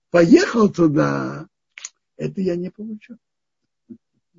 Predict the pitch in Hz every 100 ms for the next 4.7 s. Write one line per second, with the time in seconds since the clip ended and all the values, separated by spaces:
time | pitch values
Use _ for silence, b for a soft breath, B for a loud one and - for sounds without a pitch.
0 | _ _ _ _ _ _ _ _ _ _
1 | _ _ _ _ _ _ _ _ _ _
2 | _ _ _ _ _ - - _ _ _
3 | _ _ _ _ 165 180 311 302 262 220
4 | 269 311 214 170 147 143